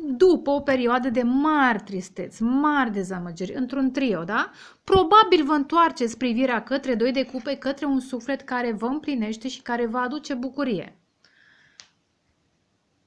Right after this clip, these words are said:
Simțiți pasiune și simțiți că puteți crea ceva durabil din această pasiune, da?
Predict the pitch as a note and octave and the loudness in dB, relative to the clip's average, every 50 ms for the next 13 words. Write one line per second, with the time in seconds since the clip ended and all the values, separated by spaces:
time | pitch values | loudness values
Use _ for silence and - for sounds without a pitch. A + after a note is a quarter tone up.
0 | _ _ _ _ _ _ _ _ - C4+ B3 A#3 A3+ D#4 D4+ - - E4 D#4 D4 | _ _ _ _ _ _ _ _ -4 -2 -2 -2 -2 -4 -6 -4 0 0 0 0
1 | D4+ - C4+ C4+ C4+ C#4 D4 C#4+ C#4 D4+ F4 G#4 G#4 _ _ _ _ _ _ _ | -2 -4 -2 -2 -2 -2 -2 -4 -4 -6 -6 -10 -14 _ _ _ _ _ _ _
2 | _ _ _ _ _ - - - _ - - C4+ C4 - D4+ D4 C#4+ D4 F4 - | _ _ _ _ _ -20 -20 -20 _ -14 -10 -10 -6 -4 -4 -4 -2 -4 -6 -6
3 | - F4+ F4 F4 D#4 D#4 - - D4+ E4+ F4+ F4 - - - - C#4 C#4+ C4+ C#4 | -4 -6 -6 -4 -4 -4 -2 0 0 0 0 -4 -8 -18 -12 -6 -4 -2 0 0
4 | D#4 D#4 D#4 - D#4 C4 A#3+ D4 D4+ D4+ B3+ C#4+ C#4+ D4+ D#4 D#4 C4+ G#3 F3 E3 | 0 -2 -2 -4 -6 -4 -2 0 0 0 0 -2 -2 0 2 2 0 0 -2 -8
5 | - - - G#3+ _ _ _ _ _ _ _ _ _ _ - A3+ B3+ C4+ B3+ C4 | -10 -12 -16 -20 _ _ _ _ _ _ _ _ _ _ -12 -6 -4 -4 -4 -4
6 | E4 E4+ E4 - E4+ - - D#4+ D#4 D4+ D4+ - - D#4 D4+ A#3+ F3+ D3+ - - | -6 -8 -6 -8 -10 -6 -2 -2 -2 -2 -4 -8 -8 -6 -6 -6 -6 -8 -10 -12
7 | F#3+ G#3+ B3+ C4+ | -12 -12 -12 -14